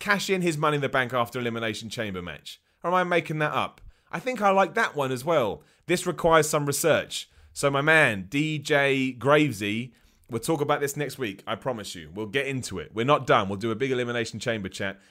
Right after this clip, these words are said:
and I will shout you out. Uh, Spaz Phoenix, again, super chat. "Excuse the obvious cheap plug, but your awesome fans can <laughs> check out my commentary on Horsewomen versus Horsewomen post-Wania if they miss, if they wish."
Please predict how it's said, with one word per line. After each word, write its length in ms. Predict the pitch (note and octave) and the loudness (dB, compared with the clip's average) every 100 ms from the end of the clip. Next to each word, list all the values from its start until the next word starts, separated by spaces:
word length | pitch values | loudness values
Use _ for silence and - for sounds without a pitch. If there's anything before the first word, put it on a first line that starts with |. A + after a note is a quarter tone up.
| _ | _
and 100 | F#2+ | -8
I 60 | G2 | -8
will 100 | G2 | -8
shout 300 | G2 G#2+ F2 | -8 -8 -8
you 160 | F#2+ | -8
out. 200 | F#2 D#2 _ - - | -8 -10 _ -20 -4
Uh, 80 | B2+ | 0
Spaz 420 | B2 - F3+ D3 | 0 4 4 4
Phoenix, 320 | F3+ F3 E3 | 0 0 -2
again, 340 | C#3+ E3 E3 D#3 | -2 4 4 4
super 260 | E3+ D3+ | 0 -2
chat. 360 | D3 E3 D#3+ E3 - - | 0 2 0 -4 -16 -6
"Excuse 440 | D3 - A#3 G3+ | -6 -2 0 0
the 60 | - | 4
obvious 300 | F#3+ F#3 F3+ | 4 2 -2
cheap 240 | G3 G3 | -4 -2
plug, 320 | F3+ F#3 D#3 | 4 4 4
but 80 | D3 | 0
your 140 | D#3 | 2
awesome 300 | F#3 F#3+ F#3 | 2 2 0
fans 280 | D#3+ F3 E3+ | -2 0 0
can 140 | - C#3 | -4 -6
<laughs> 60 | |
check 200 | F3+ - | -6 -2
out 120 | - D3 | -2 4
my 120 | D3 | 2
commentary 640 | D3 E3 D#3+ D3+ C#3+ C#3 - - | 4 0 0 0 0 0 -12 -6
on 120 | C3 C3+ | -4 0
Horsewomen 560 | D3 F#3 - E3+ E3 | 4 4 4 0 2
versus 280 | D#3 D#3 D3+ | 2 2 0
Horsewomen 420 | F3+ F3+ E3+ D#3 | 2 2 2 -4
post-Wania 640 | D3+ E3 D3+ F3+ F3+ D#3 D3 | 0 0 2 2 2 0 0
if 180 | C#3 - | -4 0
they 180 | C#3+ C3 | 0 0
miss, 360 | C3+ F#2+ - - | -2 -4 -8 -10
if 120 | C3+ | -6
they 140 | C#3 | -4
wish." 360 | C3 F#3+ - - | 0 0 0 -6